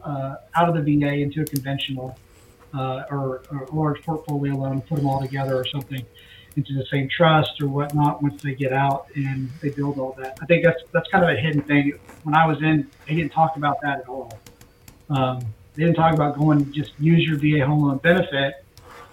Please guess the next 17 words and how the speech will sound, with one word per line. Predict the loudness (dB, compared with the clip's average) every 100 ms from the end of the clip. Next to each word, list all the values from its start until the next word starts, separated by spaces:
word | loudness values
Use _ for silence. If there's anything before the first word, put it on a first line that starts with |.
| -8
uh, | -2 0 0 -4 -2
to, | 0 0 -2 -4
to | -4 -4 -10 -8
start | -6 -4
building | 0 0 0 -2
wealth. | -6 -8 -10 -6
I |
mean, | -4 -4 -2
I |
would | 0 2
have |
loved | 2 0
to | 0
have | -2
bought | -2 -2
a |
house | -2 -2 -2 -6 -14